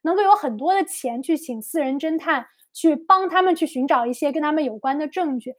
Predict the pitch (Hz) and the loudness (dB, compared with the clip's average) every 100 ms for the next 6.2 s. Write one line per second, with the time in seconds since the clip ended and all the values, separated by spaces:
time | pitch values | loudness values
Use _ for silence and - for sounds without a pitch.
0 | _ - 392 370 370 233 226 339 349 - | _ 2 4 6 4 0 -2 2 2 0
1 | 294 254 277 - 247 370 - 254 220 262 | -8 -10 -14 -8 0 0 2 -2 2 4
2 | 370 359 - 359 - 226 262 262 _ - | 8 6 4 -2 -2 -2 -2 -2 _ -4
3 | 269 294 294 311 294 370 277 233 - 233 | 2 4 4 2 2 4 2 0 -8 -12
4 | - _ _ _ _ _ _ 262 262 - | -14 _ _ _ _ _ _ 0 0 -4
5 | _ 440 349 453 320 240 254 247 339 294 | _ 4 6 8 6 2 -2 2 2 4
6 | 302 247 | 2 2